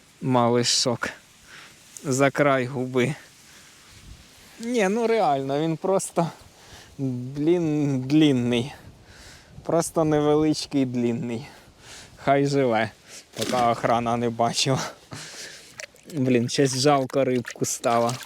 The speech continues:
Просили крупненького, а це два кіла. Блін, вони ж відео подивляться. Я не винуватий. Блін, отака я, отака я от загогуліна. Отакі от приключення, що ти поділаєш.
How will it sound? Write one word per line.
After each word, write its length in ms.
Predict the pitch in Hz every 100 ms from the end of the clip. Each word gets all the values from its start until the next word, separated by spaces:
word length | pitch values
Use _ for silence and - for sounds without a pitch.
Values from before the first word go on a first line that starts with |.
| -
Просили 480 | 135 - 156 143
крупненького, 800 | 135 151 143 180 165 147 139 123
а 140 | 123 123
це 200 | - 135
два 260 | 123 123
кіла. 380 | 117 120 110 110 117 - - - - _ _ _ -
Блін, 280 | 127 139 123
вони 220 | 120 123
ж 140 | -
відео 380 | 120 113 107 104
подивляться. 720 | 101 110 - 117 113 107 - - -
Я 220 | 143 -
не 280 | 240 - 262
винуватий. 840 | 208 240 220 208 196 170 156 147 - 185 - 143 143 - - - - -
Блін, 360 | 139 139 156 139
отака 460 | 139 143 156 170 151
я, 200 | 135 123 - - - - - - - - - - -
отака 600 | 156 165 185 170 185 170
я 120 | 160
от 180 | 160 143
загогуліна. 920 | 143 147 156 135 135 123 120 123 117 - - - - -
Отакі 420 | 135 131 147 151
от 160 | 139 -
приключення, 920 | - 139 - 143 - 120 107 110 110
що 180 | - 131
ти 160 | -
поділаєш. 840 | 123 135 131 120 113 113 110 -